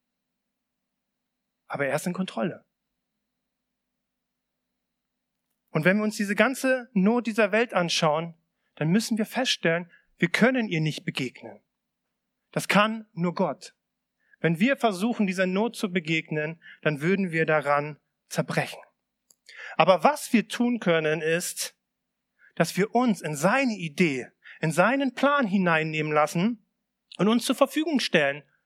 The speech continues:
für das, was er uns anvertrauen möchte. Nicht mehr und nicht weniger. Und das Spannende bei Gott ist, er hat einen unumstößlichen, souveränen Plan.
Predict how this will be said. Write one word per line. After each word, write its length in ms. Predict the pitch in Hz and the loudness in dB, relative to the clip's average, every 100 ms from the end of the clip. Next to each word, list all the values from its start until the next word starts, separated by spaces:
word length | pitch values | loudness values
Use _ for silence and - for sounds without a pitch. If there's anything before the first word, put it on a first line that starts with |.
| _ _ _ _ | _ _ _ _
für 160 | - | 0
das, 240 | 165 208 - | 2 2 0
was 140 | 165 | -6
er 140 | 185 180 | -4 -4
uns 120 | 180 | -2
anvertrauen 520 | 202 170 - 131 123 | -4 -4 -6 -6 -6
möchte. 380 | 117 - - - - - | -8 -10 -12 -16 -20 -4
Nicht 260 | 165 - 170 | -4 -2 0
mehr 460 | 185 208 226 233 _ - - | 0 0 -4 -10 _ -12 0
und 100 | 196 | 0
nicht 240 | 208 214 | 0 -4
weniger. 500 | 269 240 123 107 - _ _ _ _ _ _ _ _ _ _ - - | -2 -2 -2 -8 -10 _ _ _ _ _ _ _ _ _ _ -16 0
Und 80 | 175 | 2
das 120 | 190 | 2
Spannende 480 | - 254 311 277 214 | 4 4 4 0 2
bei 120 | 208 | 2
Gott 300 | 247 269 269 | 2 0 0
ist, 420 | 190 190 - - - - - - - | -2 -2 -8 -18 -20 -20 -20 -6 2
er 180 | 175 | 4
hat 220 | 196 269 - | 4 2 2
einen 380 | 220 240 233 | 2 4 0
unumstößlichen, 1300 | 240 233 311 294 247 - 262 240 - 196 - 190 190 - _ _ - | -2 -2 0 0 0 0 -2 -2 0 0 2 0 -2 -12 _ _ -10
souveränen 800 | - 185 170 151 170 180 180 | -2 0 0 0 0 2 0
Plan. 440 | 175 175 139 113 | 2 2 2 -2